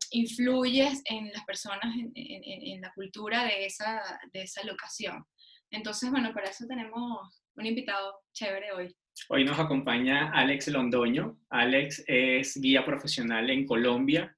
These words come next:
Speaker 2: Tiene aproximadamente más de diez años de experiencia en recorridos por la naturaleza, media y alta montaña, en parques nacionales naturales de todo el país.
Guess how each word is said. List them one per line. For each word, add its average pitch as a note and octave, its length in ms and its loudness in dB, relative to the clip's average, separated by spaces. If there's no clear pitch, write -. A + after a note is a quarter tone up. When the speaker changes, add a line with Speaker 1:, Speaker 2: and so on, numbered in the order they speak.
Speaker 2:
Tiene A#2+ 760 2
aproximadamente A#2 720 -4
más B2 220 -2
de B2+ 100 -2
diez B2+ 280 2
años B2+ 200 0
de C#3+ 60 0
experiencia A#2+ 520 -2
en C3+ 60 2
recorridos B2 520 0
por C#3+ 140 -2
la B2+ 80 0
naturaleza, A2+ 720 0
media C3+ 380 8
y C3 60 8
alta B2 200 2
montaña, C#3 580 2
en C#3 120 0
parques - 280 -2
nacionales A#2 500 -2
naturales A#2 520 0
de A2+ 180 -2
todo A#2 140 0
el A#2+ 120 -2
país. C3 500 2